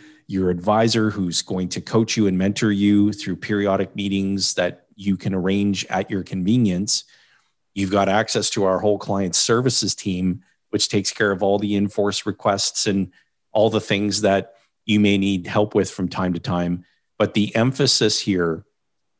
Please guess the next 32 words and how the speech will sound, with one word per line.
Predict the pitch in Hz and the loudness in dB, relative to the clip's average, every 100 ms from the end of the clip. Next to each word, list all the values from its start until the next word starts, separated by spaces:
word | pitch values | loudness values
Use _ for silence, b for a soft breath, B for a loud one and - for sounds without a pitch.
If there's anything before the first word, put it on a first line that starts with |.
| - | 0
is | 104 95 | 0 0
on | 95 95 90 | 0 0 -2
truly | - 117 117 120 | 0 0 0 0
becoming | 113 98 - 104 98 92 87 | -2 -2 -2 0 0 -2 -4
your | 85 95 104 107 - | 2 6 6 6 2
own | 101 95 92 | 2 2 2
banker. | 87 90 87 - 73 - _ _ _ _ _ _ _ _ _ _ _ | 2 0 -2 -6 -12 -16 _ _ _ _ _ _ _ _ _ _ _
Because | 98 92 101 92 90 | -4 0 0 2 0
as | - 98 92 87 - | -2 -2 -2 -2 -6
a | |
coach, | - - 175 101 92 | -4 2 2 2 0
we're | 104 98 | 0 2
responsible | 95 95 - 123 139 104 87 | 2 0 0 0 0 0 -2
to | - - 117 | 0 0 2
you, | 85 | 0
not | 78 85 120 | -4 -2 -2
for | - - 117 110 | -4 0 2 2
you. | 82 78 _ _ _ _ _ _ _ _ | 0 -6 _ _ _ _ _ _ _ _
And | 95 87 | -2 0
so | 101 | 0
you've | 90 90 90 | 0 -2 0
really | 101 123 147 | 2 2 2
got | 123 120 | 2 2
to | - 110 | 2 0
embrace | 98 92 104 120 - | 2 2 2 2 2
this | 95 92 - | 0 0 0
with | 98 92 - | 0 -2 -2
the | 98 | -2
intention | 92 90 - 110 - 135 | 0 0 0 0 2 0
of | 98 95 | -2 -6
becoming | 92 - 101 101 98 - | -12 -4 0 2 0 0
independent. | 107 104 104 98 - 98 85 71 - | 2 4 4 0 0 0 0 -4 -16